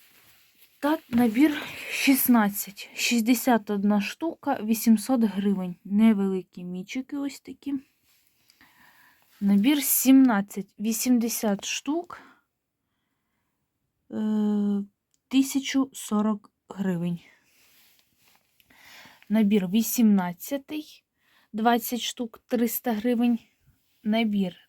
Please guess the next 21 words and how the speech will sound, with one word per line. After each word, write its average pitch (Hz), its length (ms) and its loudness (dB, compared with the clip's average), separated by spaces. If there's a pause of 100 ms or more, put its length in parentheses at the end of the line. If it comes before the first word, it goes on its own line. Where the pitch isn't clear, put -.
(120)
дев'ятнадцятий, 196 1400 -4
тридцять 220 440 -2
шість 226 320 -6
штук, - 380 -12 (520)
п'ятсот 233 480 0
сорок 226 440 -2
гривень. 220 420 0 (1400)
Набір 226 480 2
двадцятий, 247 1300 0 (260)
ось 233 220 -4
такі 254 300 -6
сверла. 240 520 2
В - 260 -8
цій 262 200 6
коробці 240 520 2
і 220 60 4
поїдуть, 220 520 0
якщо 233 280 -2
вам 226 160 2
цього 220 180 0
захочеться. 208 600 -8